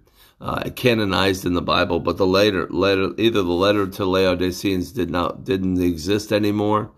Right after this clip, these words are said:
or it wasn't considered inspired by God. So it's interesting that Paul wrote probably a lot more letters than we have actual records of right now. And maybe in a, maybe in eternity future, we'll get to see some of those. Be kinda cool. Amen.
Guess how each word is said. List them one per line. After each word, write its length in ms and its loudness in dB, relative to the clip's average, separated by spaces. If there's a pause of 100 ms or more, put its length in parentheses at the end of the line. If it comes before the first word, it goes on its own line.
(380)
or 200 2
it 60 2
wasn't 360 2
considered 520 -2
inspired 560 -4
by 160 -6
God. 420 -4
So 300 0 (220)
it's 120 -4
interesting 720 0 (320)
that 320 -4
Paul 340 2
wrote 380 2 (300)
probably 340 0
a 120 0
lot 260 2
more 160 0
letters 400 0
than 100 -2
we 140 -6
have 160 -2
actual 380 -2
records 440 0
of 180 -4
right 200 -6
now. 400 -6
And 100 -4
maybe 280 4
in 100 2
a, 140 0 (120)
maybe 380 2
in 80 0
eternity 520 0
future, 380 -2
we'll 120 -2
get 180 -6
to 80 -8
see 240 -4
some 240 -6
of 80 -2
those. 320 -4 (260)
Be 140 0
kinda 260 -4
cool. 460 -6 (480)
Amen. 440 -2